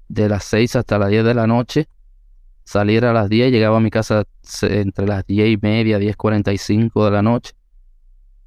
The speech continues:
a comer, bañarme, acostarme para levantarme de nuevo a las seis de la mañana porque entraba a trabajar a las siete y media. Entonces, es tanto la, el, el, el, el empeño de lo que tú quieres hacer que yo no lo sentía en ese momento. Ahora yo me pongo a pensarlo y digo cómo yo lo hice.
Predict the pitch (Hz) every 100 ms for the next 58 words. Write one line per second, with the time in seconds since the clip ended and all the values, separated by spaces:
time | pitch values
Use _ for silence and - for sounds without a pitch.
0 | - 107 - 101 98 104 113 113 110 101
1 | 107 113 110 104 98 - 113 113 104 101
2 | 101 98 98 104 107 107 104 107 101 101
3 | 101 - 107 107 113 120 123 120 120 117
4 | 117 95 101 101 101 98 98 101 - -
5 | - 98 98 - - 98 104 - - -
6 | - 104 - - - - - 117 120 127
7 | 123 117 110 110 98 107 98 - 110 104
8 | 104 104 95 - _ - - 117 110 -
9 | 160 131 110 107 104 101 98 - 101 120
10 | 113 110 123 - 127 113 131 185 185 160
11 | 139 165 160 127 123 120 113 123 110 -
12 | _ _ - 110 131 175 147 151 143 139
13 | 135 - 143 151 131 127 120 120 117 107
14 | 120 135 -